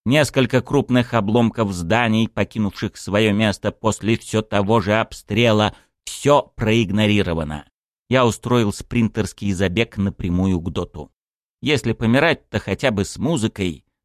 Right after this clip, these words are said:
так я думал, снимая с пояса последнюю гранату и готовя чеку.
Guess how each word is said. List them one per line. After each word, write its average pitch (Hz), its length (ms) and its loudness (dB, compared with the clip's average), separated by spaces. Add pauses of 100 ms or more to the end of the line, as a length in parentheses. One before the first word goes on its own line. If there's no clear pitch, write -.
так 123 220 -4
я 95 100 0
думал, 135 340 0
снимая 85 460 -4
с - 80 -12
пояса 120 600 0
последнюю 87 800 -4
гранату 123 600 -4 (460)
и 147 80 2
готовя 98 440 0
чеку. - 400 -12